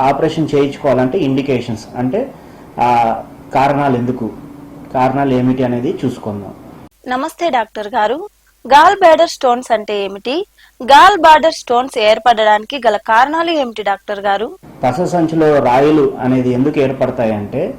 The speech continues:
Speaker 1: నార్మల్గా మనకి, ఆ, లివర్లో నుంచి అంటే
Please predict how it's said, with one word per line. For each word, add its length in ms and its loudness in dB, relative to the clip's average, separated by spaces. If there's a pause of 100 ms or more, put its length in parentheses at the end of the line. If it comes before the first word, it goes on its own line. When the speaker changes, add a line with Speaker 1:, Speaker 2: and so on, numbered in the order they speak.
(420)
Speaker 1:
నార్మల్గా 840 0 (340)
మనకి, 520 0 (440)
ఆ, 460 0
లివర్లో 460 2
నుంచి 420 -2
అంటే 440 -4